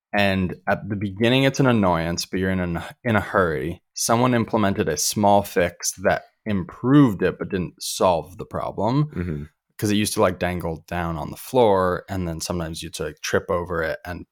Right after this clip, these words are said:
Speaker 1: pull the hot knife off the
Speaker 2: Yikes.
Speaker 1: desk.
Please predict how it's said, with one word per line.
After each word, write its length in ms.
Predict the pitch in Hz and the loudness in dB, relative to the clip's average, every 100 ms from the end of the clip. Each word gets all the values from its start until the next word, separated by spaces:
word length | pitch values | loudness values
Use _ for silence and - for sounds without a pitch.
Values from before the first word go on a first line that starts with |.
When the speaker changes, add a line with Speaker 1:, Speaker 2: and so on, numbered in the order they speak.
| - | -8
Speaker 1:
pull 320 | - 90 85 | 0 0 0
the 200 | 82 80 | -4 -4
hot 360 | - - 90 - | -4 -2 -2 -2
knife 240 | 85 - | -8 -6
off 240 | - - - | -8 -8 -12
the 180 | 50 - _ _ _ _ _ _ | -14 -14 _ _ _ _ _ _
Speaker 2:
Yikes. 340 | 73 92 - - | -8 -8 -8 0
Speaker 1:
desk. 500 | 98 101 - - | 2 2 0 -10